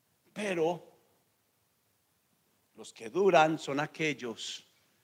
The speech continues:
que pasan por el laboratorio y yo le llamo una incubadora. La incubadora es un buen nom-, es una buena, una buena etapa para nosotros.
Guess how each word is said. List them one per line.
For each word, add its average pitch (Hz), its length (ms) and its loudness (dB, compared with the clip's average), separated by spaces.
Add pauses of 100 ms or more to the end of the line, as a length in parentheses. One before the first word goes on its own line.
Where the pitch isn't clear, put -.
(600)
que 120 140 -16
pasan 156 600 0
por 135 180 -2
el 123 100 0
laboratorio 180 880 4 (240)
y 135 80 -8
yo 139 140 0
le 170 120 6
llamo 175 280 8
una 175 140 6
incubadora. 143 720 6 (3000)
La 139 100 -2
incubadora 147 560 6
es - 100 4
un 170 140 2
buen 160 220 4
nom-, 156 320 4
es 139 140 -4
una 160 180 6
buena, 147 420 4 (420)
una 190 140 6
buena 180 220 10
etapa 202 440 2
para 131 180 0
nosotros. - 680 -10